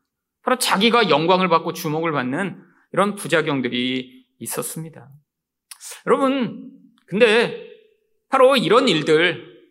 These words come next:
지금도 세계 곳곳에서 일어나고 있습니다.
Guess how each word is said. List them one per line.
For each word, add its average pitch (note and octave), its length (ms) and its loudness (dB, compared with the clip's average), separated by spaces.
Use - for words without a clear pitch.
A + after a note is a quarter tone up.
지금도 G3+ 680 2
세계 A#3+ 280 -6
곳곳에서 C3+ 920 -2
일어나고 B2 480 -2
있습니다. A#2+ 480 -12